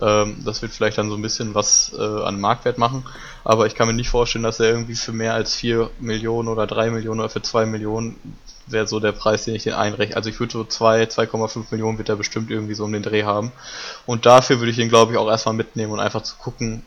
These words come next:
wie die Vorbereitung bei mir ist, wie der sich so ein bisschen macht. Und dann kann man mit dem auf jeden Fall gamblen, weil wenn der einschlägt, dann wird er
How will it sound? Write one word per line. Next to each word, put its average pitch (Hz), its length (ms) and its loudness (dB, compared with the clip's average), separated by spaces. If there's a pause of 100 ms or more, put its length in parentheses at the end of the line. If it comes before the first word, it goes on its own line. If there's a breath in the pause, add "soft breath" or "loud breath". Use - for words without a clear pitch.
wie 110 300 -10
die 110 260 -10
Vorbereitung 107 640 0
bei 104 180 -2
mir 107 260 -4
ist, 113 200 -2
wie 113 80 -4
der 107 160 -4
sich 117 140 -10
so - 100 -8
ein 107 60 -6
bisschen 110 280 -4
macht. 107 300 2 (340 loud breath)
Und 113 120 -2
dann 110 100 4
kann 139 120 10
man 135 120 10
mit 127 100 2
dem 139 140 6
auf 123 140 4
jeden 123 120 0
Fall 117 180 4
gamblen, 110 420 6
weil 110 160 2
wenn 117 100 4
der 123 160 8
einschlägt, 120 480 2
dann 110 140 0
wird 107 120 -6
er 107 220 0